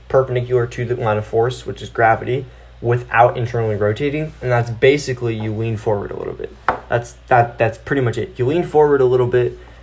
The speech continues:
and then you do the exercise. And by leaning forward a little bit, you're, um, making the muscle perpendicular to gravity. And if you need a visual, like, visual for that,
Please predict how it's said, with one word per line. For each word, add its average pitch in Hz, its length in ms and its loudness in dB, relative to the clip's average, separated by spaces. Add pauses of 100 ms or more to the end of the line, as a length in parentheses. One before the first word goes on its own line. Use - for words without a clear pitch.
(140)
and 117 180 2
then 113 140 -2
you 117 80 -4
do 127 120 -4
the 123 200 0
exercise. 120 640 0 (160)
And 117 120 -2
by 117 60 2
leaning 127 240 2
forward 156 300 4
a 123 40 6
little 117 200 2
bit, - 280 0 (360)
you're, 107 400 -2
um, 104 420 0 (240)
making 110 440 -2
the 107 140 -4
muscle 104 560 -2 (280)
perpendicular 104 760 -2
to 107 300 -10
gravity. 113 580 2 (240)
And 117 220 0
if 120 80 -6
you 127 80 -6
need 131 120 0
a 117 40 0
visual, 120 520 2 (220)
like, 117 200 0
visual 123 400 2
for 160 140 -8
that, 165 260 0